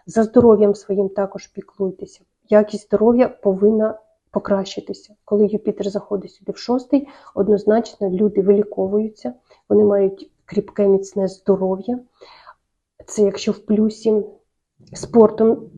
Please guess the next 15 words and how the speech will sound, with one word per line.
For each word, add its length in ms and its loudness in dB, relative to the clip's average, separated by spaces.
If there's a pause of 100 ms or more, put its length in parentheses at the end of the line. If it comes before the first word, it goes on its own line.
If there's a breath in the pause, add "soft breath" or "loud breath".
займатися 680 0
дуже 320 -2
добре. 500 2 (1120)
Тварин 380 6
можете 360 0
завести, 500 0
також 420 -2
таких 320 -4
статусних, 720 -6 (300 loud breath)
або 200 0
великих, 680 2
або 400 4
таких 440 -2
якихось 380 -6
незвичайних. 840 0